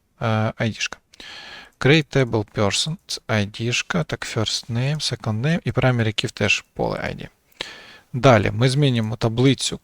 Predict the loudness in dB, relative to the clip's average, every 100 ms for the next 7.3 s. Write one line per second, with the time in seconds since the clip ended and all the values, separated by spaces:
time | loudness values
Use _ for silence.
0 | 0 4 6 4 0 -20 -20 -20 -20 _
1 | _ 0 6 6 6 2 2 0 0 2
2 | 2 4 4 6 4 0 -2 -2 -2 -2
3 | 2 4 4 4 -4 _ _ _ _ _
4 | -20 -20 _ _ _ _ _ 6 8 10
5 | 6 4 6 6 4 0 0 0 2 -2
6 | 0 0 0 0 0 2 2 4 4 2
7 | 2 0